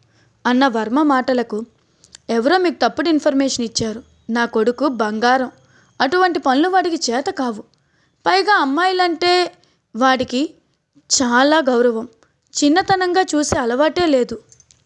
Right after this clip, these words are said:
అన్న యశోద మాటలకు, "వాడి మొహం. ఈరోజు ఏం జరిగిందో తెలుసా? వాడి క్లాస్‌మేట్ రాహుల్ లేడు? వాడు ఈరోజు వాళ్ళ నాన్న నేను కలిసి ఉన్నప్పుడు ఆఫీసులో అందరి ముందు ఈ విషయం ఫోన్ చేసి చెప్పాడు.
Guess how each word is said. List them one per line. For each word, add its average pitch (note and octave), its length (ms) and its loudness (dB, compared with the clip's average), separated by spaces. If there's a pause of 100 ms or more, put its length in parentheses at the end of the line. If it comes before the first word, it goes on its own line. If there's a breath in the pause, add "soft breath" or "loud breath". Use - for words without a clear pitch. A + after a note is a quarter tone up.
(960)
అన్న B3+ 400 0 (280)
యశోద C#4 400 0
మాటలకు, A#3+ 640 -2 (1080 soft breath)
"వాడి G#3+ 360 0
మొహం. G#3+ 380 0 (640)
ఈరోజు B3 360 2
ఏం B3+ 120 2
జరిగిందో C4 380 0
తెలుసా? C4 360 -2 (300)
వాడి A#3 220 2
క్లాస్‌మేట్ B3+ 520 0
రాహుల్ B3+ 300 2
లేడు? C#4+ 260 0 (580)
వాడు A#3 240 2
ఈరోజు A#3+ 360 2
వాళ్ళ B3+ 260 2
నాన్న A#3+ 440 2
నేను C4+ 300 2
కలిసి B3 380 0
ఉన్నప్పుడు B3 480 0 (500 soft breath)
ఆఫీసులో F4+ 640 0
అందరి D4 360 2
ముందు D4+ 300 2
ఈ D4+ 160 2
విషయం B3+ 340 0
ఫోన్ C#4+ 360 2
చేసి C4 240 0
చెప్పాడు. G#3+ 320 -8